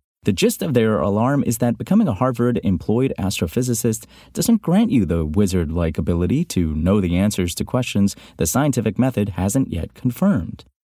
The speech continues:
On the contrary, it's supposed to mean your peers respect you for exercising restraint and doing quite the opposite. Loeb's claims are a real breakdown of the peer review process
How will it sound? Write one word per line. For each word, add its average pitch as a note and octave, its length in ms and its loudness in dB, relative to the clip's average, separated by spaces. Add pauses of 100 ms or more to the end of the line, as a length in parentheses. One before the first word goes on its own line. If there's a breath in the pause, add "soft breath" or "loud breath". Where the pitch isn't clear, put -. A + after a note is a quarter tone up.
On F#3 80 0
the - 60 2
contrary, - 680 0
it's - 160 0
supposed A3 300 0
to A#2 80 2
mean B2+ 320 4
your F#2+ 200 2
peers A#2+ 640 0
respect E3 600 -2
you F2 180 2 (240 loud breath)
for - 240 -4
exercising G#2 800 -2
restraint - 640 -2 (100)
and C3 220 2
doing C#3 240 0
quite E3+ 240 -2
the D3+ 120 0
opposite. - 520 -4 (420 loud breath)
Loeb's F2 340 0
claims F2+ 480 0 (120)
are F2+ 260 0
a F#2 80 2
real G#2 320 0
breakdown F2+ 600 0
of F2 100 -4
the F2+ 80 0
peer C#3 380 0
review F#2+ 380 0
process E2+ 560 -4